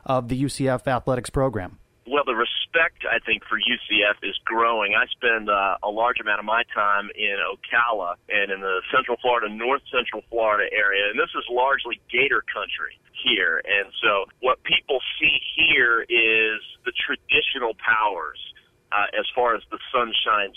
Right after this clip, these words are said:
Speaker 2: State goes. You know, Florida, Florida State, Miami, they consider those the big three. It's old school. And I think it, it's a slow process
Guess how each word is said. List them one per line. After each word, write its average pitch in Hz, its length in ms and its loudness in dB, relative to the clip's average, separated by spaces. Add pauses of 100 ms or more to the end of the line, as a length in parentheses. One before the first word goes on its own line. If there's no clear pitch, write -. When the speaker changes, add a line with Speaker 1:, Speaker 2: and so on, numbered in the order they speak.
(120)
Speaker 2:
State 98 320 0
goes. 82 340 0 (160)
You 98 60 -4
know, 82 160 -2 (160)
Florida, 101 560 2 (500)
Florida 127 400 2 (220)
State, 92 340 0 (320)
Miami, 113 880 0
they 104 240 2
consider 127 460 0
those 113 260 0 (100)
the 104 60 -4 (160)
big 117 200 2 (260)
three. 107 440 -2 (440)
It's 117 180 -2 (100)
old 143 380 2 (160)
school. 101 460 -6 (480)
And 110 140 2
I 117 240 2
think 147 200 0 (460)
it, 127 220 2
it's 123 240 0
a 120 80 2 (240)
slow 147 400 0
process 123 880 0